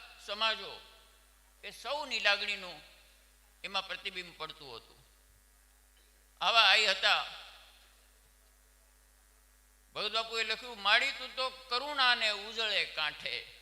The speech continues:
અને જબુકી જોત જોગણી." જબુકીને જતા રહ્યા હોય એવું જ લાગે. આજે એમની શતાબ્દી ઉજવીએ છીએ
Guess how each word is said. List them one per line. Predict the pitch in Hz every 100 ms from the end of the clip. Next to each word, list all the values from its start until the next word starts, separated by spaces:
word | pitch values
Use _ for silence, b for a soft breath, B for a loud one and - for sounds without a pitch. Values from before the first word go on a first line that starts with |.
| - -
અને | 190 208
જબુકી | 160 190 233 240 208 185
જોત | 151 185 202 -
જોગણી." | 131 127 180 185 170 143 107 131 - - _ _ 113
જબુકીને | 156 226 285 294 277
જતા | 214 220 240
રહ્યા | 226 214
હોય | 208
એવું | 233 220
જ |
લાગે. | 208 214 202 147 - - - - _ _ _ _ _ _ _ _ _ _ _ _ _ _ _ _ -
આજે | 185 240 254 254 254 254 254 254 - - - _ _ _ _ _ _ _ _ _ -
એમની | 196 233 233
શતાબ્દી | - 190 226 240 233
ઉજવીએ | 226 214 233 247 220
છીએ | 185 175 113 - -